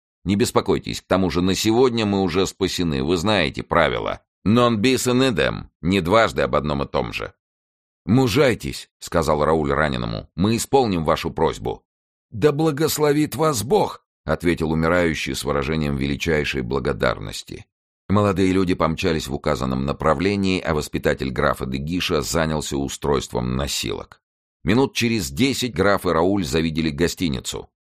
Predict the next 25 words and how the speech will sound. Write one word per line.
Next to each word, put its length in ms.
Не 140
сходя 340
с 80
лошади, 340
Рауль 320
вызвал 400
хозяина, 560
предупредил 640
его, 180
что 200
к 80
нему 300
сейчас 480
принесут 540
раненого, 640
и 60
велел 300
ему 220
приготовить 520
всё 240
нужное 540
для 160
перевязки: 640
кровать, 480
бинты, 640